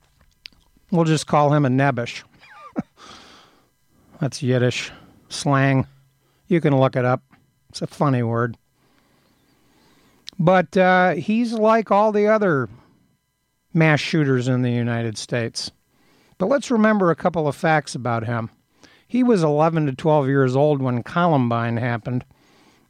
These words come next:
and he was thirteen to fourteen year olds when nine eleven happened. Do we think, or can we project that he was, uh,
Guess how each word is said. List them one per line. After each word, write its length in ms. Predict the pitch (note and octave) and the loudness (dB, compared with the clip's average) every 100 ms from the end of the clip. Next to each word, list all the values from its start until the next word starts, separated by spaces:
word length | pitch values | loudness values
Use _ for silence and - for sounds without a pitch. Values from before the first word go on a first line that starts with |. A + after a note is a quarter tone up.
| - | -2
and 80 | C#3+ | 0
he 80 | |
was 180 | C#3 C#3 | 2 0
thirteen 720 | - G3 F3 - F3 D#3+ D3+ C3+ | -2 -2 -2 -2 0 2 2 0
to 60 | |
fourteen 600 | - E3+ D#3+ C#3 D3 C3+ | -2 -2 -2 0 -2 0
year 160 | B2+ C3 | 0 2
olds 240 | C3 B2 | 2 2
when 160 | C3 B2+ | 2 2
nine 180 | C3 B2+ | 2 2
eleven 340 | B2 C3+ A#2 | 2 0 -2
happened. 440 | A#2 A2+ - A2 - _ _ _ _ _ _ _ _ _ _ _ _ _ _ _ _ _ _ _ _ _ _ _ _ _ - | -6 -8 -12 -16 -20 _ _ _ _ _ _ _ _ _ _ _ _ _ _ _ _ _ _ _ _ _ _ _ _ _ -10
Do 220 | - C#3+ | -2 2
we 160 | D3+ D3 | 4 2
think, 400 | - E3+ G3+ _ - _ | 2 0 0 _ -20 _
or 160 | D3 - | -20 -6
can 200 | C#3+ C3+ | -2 2
we 120 | C#3 | 0
project 720 | C3 D3 A#2+ B2+ D3+ - _ | 0 -4 -2 0 0 -2 _
that 200 | C#3 C3+ - _ _ _ _ _ _ _ | -4 -4 -8 _ _ _ _ _ _ _
he 180 | D#3+ C#3+ | -2 2
was, 400 | C#3 C3+ - D3 | 2 2 0 0
uh, 240 | C3+ C3 | 0 0